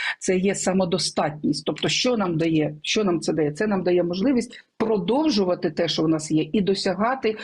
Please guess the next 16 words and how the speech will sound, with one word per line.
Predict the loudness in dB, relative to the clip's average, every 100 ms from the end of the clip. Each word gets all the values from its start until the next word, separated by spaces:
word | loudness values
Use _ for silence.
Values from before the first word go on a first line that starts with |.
| -10 0
ну, | 2 4
якогось | 2 2 0 0
певного | -2 0 2 2 2
результату. | 2 2 0 -2 -2 -4 -4 -8 -8 -16 -20 -20 -20 -20 -20 -20 -20 _ -14 -12 -10 -12 -14 -16 -18 -18 -18 -14 -16 _ _ _ _ _ -4 -2 0 0 0 -2 -2 -2 -4 -6 -8 -10 -10 -12 -14 -14 -12 -8
Держать | -8 -2 0 2 2 8 8
Україну | 8 6 8 8 6
в |
війні, | 6 6 8 8 8 6
держать. | 6 4 4 4 2
Шість | 4 6 6
жезлів, | 6 6 4
вона | 4 4 4
ось | 2
тут | 2 0 2
вона | 4 4
є. | 4 2 2